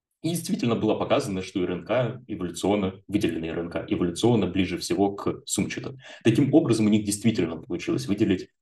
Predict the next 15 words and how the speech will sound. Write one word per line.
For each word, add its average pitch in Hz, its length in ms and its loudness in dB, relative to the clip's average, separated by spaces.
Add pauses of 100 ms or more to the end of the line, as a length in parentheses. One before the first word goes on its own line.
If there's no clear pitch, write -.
(220)
Р - 140 0
Н 85 160 -2
К 92 320 -2 (600)
сумчатого 85 440 0
волка. - 360 -6 (680)
Переходим 160 500 6
ко - 140 6
второй - 320 4
теме, - 340 0 (800)
в - 60 -4
которой 147 440 6
хотелось 107 380 2
бы - 160 -4
поговорить 101 480 0
про 98 500 4